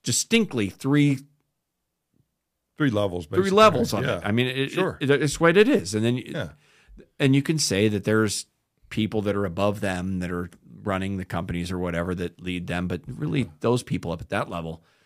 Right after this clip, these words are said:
Speaker 1: they have
Speaker 2: That's
Speaker 1: a
Speaker 2: a whole nother planet.
Speaker 1: it's a whole, it's, we're not even in that conversation.
Speaker 2: Yeah.
Speaker 1: They don't even, yes, they have stresses. Yes, they have stresses to go home to their family too, but it's not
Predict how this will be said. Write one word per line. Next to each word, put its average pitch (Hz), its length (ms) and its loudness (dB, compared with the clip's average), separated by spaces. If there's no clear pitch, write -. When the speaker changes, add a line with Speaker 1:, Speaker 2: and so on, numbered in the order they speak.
Speaker 1:
they 113 100 4
have 117 140 2
Speaker 2:
That's 90 100 0
Speaker 1:
a 123 40 2
Speaker 2:
a - 40 2
whole 113 120 2
nother 104 220 0
planet. 85 320 -6
Speaker 1:
it's 143 140 0
a 127 80 2
whole, 147 400 -4
it's, - 260 -6
we're 147 120 -2
not 180 180 2
even 131 160 4
in 120 120 4
that 107 160 0
conversation. 82 680 -6
Speaker 2:
Yeah. 78 180 -8
Speaker 1:
They 135 80 4
don't 180 160 2
even, 147 240 2
yes, 180 260 6
they 156 100 4
have 127 180 4
stresses. - 580 -6
Yes, 120 260 2
they 117 80 4
have 107 120 4
stresses 92 380 -2
to 95 80 -6
go 90 60 -4
home 92 120 -4
to 87 60 -6
their 82 60 -10
family 78 300 -6
too, 78 180 -16
but 90 180 -8
it's - 220 -8
not 107 360 -2